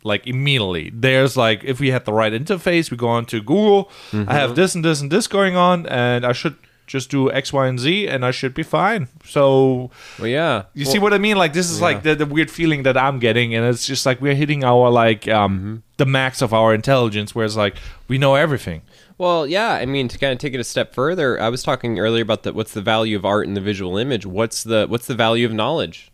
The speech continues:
Speaker 1: Yeah.
Speaker 2: right? How much do we even value that anymore?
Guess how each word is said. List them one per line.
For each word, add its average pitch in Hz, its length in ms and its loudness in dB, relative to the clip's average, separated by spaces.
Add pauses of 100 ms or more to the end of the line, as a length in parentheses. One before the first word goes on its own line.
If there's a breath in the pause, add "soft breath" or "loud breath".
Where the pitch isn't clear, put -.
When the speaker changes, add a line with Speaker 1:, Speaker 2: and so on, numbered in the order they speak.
Speaker 1:
Yeah. 104 160 4
Speaker 2:
right? 117 320 -2
How 147 140 0
much 175 180 -2
do 151 80 0
we 143 100 4
even 135 220 0
value 127 340 2
that 117 220 0
anymore? 87 540 -2